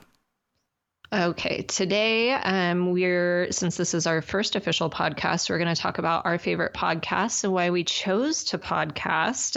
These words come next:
Um, we're also be, gonna be covering the Oroville Dam because I, Jesse, live very close to it. And then I think we're gonna polish it off with some natural facial care.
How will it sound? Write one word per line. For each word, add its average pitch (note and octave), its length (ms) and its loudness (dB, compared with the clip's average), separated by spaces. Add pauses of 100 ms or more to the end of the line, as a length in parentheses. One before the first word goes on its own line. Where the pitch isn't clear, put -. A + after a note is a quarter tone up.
Um, F3 460 2 (480)
we're F#3 60 0
also F#3+ 240 0
be, F#3 240 0
gonna F#3 320 2
be F3 100 0
covering F3 640 2 (160)
the E3 100 0
Oroville F3 480 2
Dam E3+ 340 2
because F3+ 400 0
I, E3 640 2
Jesse, E3+ 720 2
live F3 260 2
very F3 380 2
close D#3+ 380 0
to - 140 0
it. - 260 0 (580)
And F#3+ 120 4
then F3+ 240 4
I F#3+ 180 0
think G3+ 200 2
we're G3 140 2
gonna F#3+ 140 2
polish F#3+ 420 0
it F3+ 80 0
off G3 240 0
with F#3+ 100 0
some F3 220 0
natural F3 400 0
facial - 680 -2
care. - 580 -2